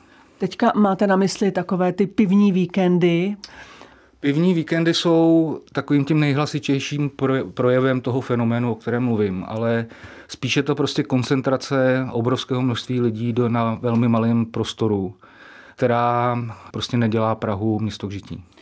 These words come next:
Speaker 1: No a jak tedy chcete prezentovat Prahu jako kultivovanou metropoli a ne právě jako víkendový pivní maraton?
Speaker 2: V první řadě bych chtěl říct, že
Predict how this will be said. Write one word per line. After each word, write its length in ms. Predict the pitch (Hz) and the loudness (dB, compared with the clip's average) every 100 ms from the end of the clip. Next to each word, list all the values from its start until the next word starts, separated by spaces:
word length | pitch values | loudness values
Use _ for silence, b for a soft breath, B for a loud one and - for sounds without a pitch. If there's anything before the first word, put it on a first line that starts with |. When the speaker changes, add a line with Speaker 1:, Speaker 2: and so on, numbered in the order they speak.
| B | B
Speaker 1:
No 80 | 190 | -2
a 60 | 185 | 0
jak 180 | 208 214 | 0 0
tedy 180 | 359 | 0
chcete 280 | 349 247 233 | 0 0 0
prezentovat 580 | - 190 190 185 190 190 | 0 2 2 0 -4 -4
Prahu 260 | - 160 185 | -2 0 2
jako 220 | - 190 | 2 -2
kultivovanou 840 | - 202 180 196 175 170 170 170 | 0 0 2 2 2 2 2 2
metropoli 680 | 170 160 - 156 - 156 156 | 2 0 -2 -4 -2 -2 0
a 160 | 156 160 | 0 0
ne 220 | 165 165 | 2 0
právě 560 | 165 170 165 165 175 170 B B | 0 0 2 2 2 0 B B
jako 240 | 185 170 196 | -4 0 0
víkendový 580 | 180 170 175 175 170 180 | 0 2 2 4 4 2
pivní 400 | - 170 175 175 | 2 4 4 4
maraton? 680 | 160 156 160 160 147 143 147 _ _ | 4 0 -2 -2 0 -2 -4 _ _
Speaker 2:
V 40 | |
první 260 | - 151 165 | -2 2 4
řadě 240 | 156 156 | 4 4
bych 80 | 151 | 2
chtěl 180 | 147 143 | 2 0
říct, 200 | 139 135 | 0 0
že 460 | 135 131 131 123 | 2 4 6 4